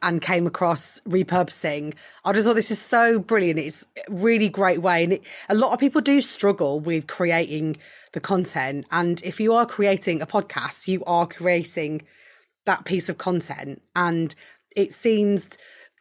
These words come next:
like criminal <laughs> not to actually use that content and put it out for different purposes. So you mentioned a few things like blogs <laughs> and social media posts. Do you want to talk a little bit more about how, how, what's your kind of process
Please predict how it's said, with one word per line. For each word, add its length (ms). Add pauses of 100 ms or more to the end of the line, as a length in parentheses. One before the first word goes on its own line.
(160)
like 240
criminal 440
<laughs> 100
not 160
to 220
actually 440
use 580
that 240
content 640
and 400 (220)
put 160
it 120
out 380
for 100
different 320
purposes. 720 (420)
So 160
you 160
mentioned 360
a 40
few 280
things 480
like 520 (240)
blogs 580
<laughs> 460
and 200
social 560 (180)
media 300
posts. 760 (640)
Do 80
you 80
want 100
to 60
talk 160
a 20
little 140
bit 160
more 160
about 240
how, 380
how, 300
what's 280
your 80
kind 220
of 80
process 720